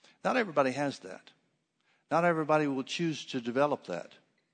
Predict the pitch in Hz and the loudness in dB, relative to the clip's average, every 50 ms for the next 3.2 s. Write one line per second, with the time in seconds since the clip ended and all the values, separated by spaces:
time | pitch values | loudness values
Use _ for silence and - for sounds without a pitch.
0 | _ _ _ _ _ _ _ _ _ _ _ - 147 147 135 - - - 208 208 | _ _ _ _ _ _ _ _ _ _ _ 2 2 2 2 2 4 4 4 4
1 | - - 151 143 135 127 123 120 127 123 123 127 151 170 - 160 135 135 165 180 | 4 2 2 2 2 2 0 -2 -4 -4 0 2 2 2 2 2 0 2 2 2
2 | 151 127 110 - 131 123 120 117 120 143 165 156 131 117 107 98 110 110 110 117 | 2 2 0 0 -2 -2 0 0 0 2 2 2 2 0 0 -2 -2 -2 0 -2
3 | 131 147 139 131 | -2 -4 -6 -8